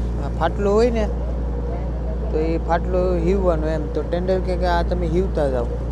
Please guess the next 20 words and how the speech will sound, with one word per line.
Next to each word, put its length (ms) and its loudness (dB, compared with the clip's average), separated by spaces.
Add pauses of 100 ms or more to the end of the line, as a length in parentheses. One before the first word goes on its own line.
(520)
તો 100 2
જો 220 6
બધી 280 2
સાલુંમાં 520 0
હીવતા 480 0
હીવતા 400 2
જાય 320 2
જ. 40 0 (1080)
હવે 180 0
આને 480 0
હું 320 2
કરું 260 4
કંઈ 100 4
ખબર 280 2
નથી 240 0
પડતી, 240 -2
હીવવું 920 2
કે 100 0 (180)
ખડકવું 760 0
કે 100 0